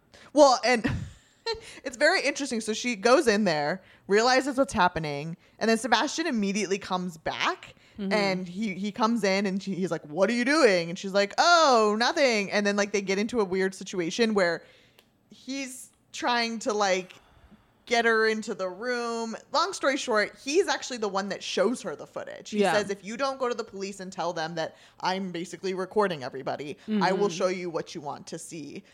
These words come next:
Speaker 1: Um, and then when he shows her, he immediately deletes it.
Speaker 2: Yeah. <laughs> He's like,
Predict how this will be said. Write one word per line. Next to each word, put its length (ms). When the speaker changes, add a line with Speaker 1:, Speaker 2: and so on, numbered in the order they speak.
Speaker 1:
Um, 360
and 200
then 180
when 120
he 160
shows 340
her, 480
he 420
immediately 540
deletes 320
it. 200
Speaker 2:
Yeah. 260
<laughs> 60
He's 340
like, 180